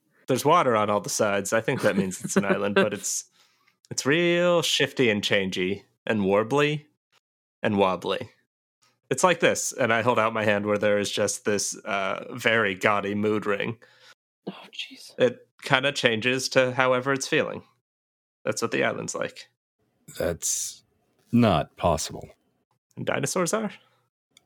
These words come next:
Speaker 3: I, I, I can understand dinosaurs, though. There's science there. There's something I can see and understand, but geography doesn't just change.
Speaker 2: And we've seen Jurassic Park. <laughs>
Speaker 1: Mm.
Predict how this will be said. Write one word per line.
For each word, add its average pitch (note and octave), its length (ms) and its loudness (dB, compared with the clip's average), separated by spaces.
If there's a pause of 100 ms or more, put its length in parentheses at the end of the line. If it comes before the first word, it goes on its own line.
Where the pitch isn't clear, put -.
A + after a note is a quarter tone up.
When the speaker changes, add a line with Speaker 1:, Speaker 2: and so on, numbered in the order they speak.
(100)
Speaker 3:
I, B2 140 4 (100)
I, D#3 200 4 (100)
I D3 120 6
can F3 220 4
understand C#3+ 600 4
dinosaurs, A2 580 2
though. D2 340 -2
There's A2 200 8
science A#2 560 2
there. C2 200 -2
There's E2 220 0
something A#2+ 420 4
I G#2 100 6
can G2 220 0
see F#2+ 440 2
and D#2 140 0
understand, E2 760 -2
but D2 240 0 (800)
geography B2+ 520 6
doesn't G2+ 400 4 (100)
just - 280 4
change. E2 600 2 (120)
Speaker 2:
And E3+ 100 0
we've G3+ 200 2
seen A#3 260 2
Jurassic G3 500 2
Park. - 440 -2 (280)
<laughs> - 120 -6 (1600)
Speaker 1:
Mm. G#2 320 0